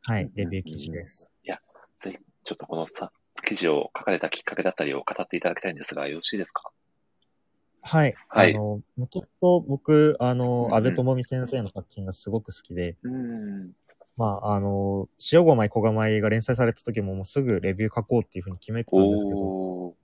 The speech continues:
Speaker 1: ちょっと書きたいことが多すぎて、
Speaker 2: なるほど。
Speaker 1: なんか、すごい取り留めないレビューになりそうだなと思って、何か一つ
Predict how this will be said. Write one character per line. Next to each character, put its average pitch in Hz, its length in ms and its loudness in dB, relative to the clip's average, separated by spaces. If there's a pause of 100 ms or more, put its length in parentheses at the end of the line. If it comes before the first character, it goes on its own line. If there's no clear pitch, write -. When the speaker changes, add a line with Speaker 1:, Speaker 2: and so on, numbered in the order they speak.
Speaker 1:
ち - 60 -12
ょ - 20 -6
っ - 20 -6
と - 80 -20 (100)
書 135 80 -8
き - 120 -18
た 190 140 6
い 151 100 4
こ - 100 -10
と 98 120 -4
が 98 100 0
多 127 180 4
す 143 140 -2
ぎ 123 100 0
て、 90 240 -2 (400)
Speaker 2:
な - 140 -10
る - 80 -14
ほ 104 80 -10
ど。 87 80 -8
Speaker 1:
な - 60 -12
ん - 20 -18
か、 - 80 -10 (560)
す - 160 -10
ご 175 60 0
い - 40 0
取 - 200 4
り - 40 -2
留 180 160 6
め - 40 6
な 185 80 6
い 156 40 6
レ 123 120 6
ビ 107 60 2
ュ - 40 -2
ー - 20 -2
に 92 60 -2
な 95 80 0
り 98 80 -2
そ 110 140 -2
う 101 40 2
だ 92 100 -4
な 90 100 -4
と 87 80 -8
思 87 100 -8
っ - 20 -14
て、 - 100 -14
何 202 220 0
か 131 100 2
一 135 200 6
つ 92 340 2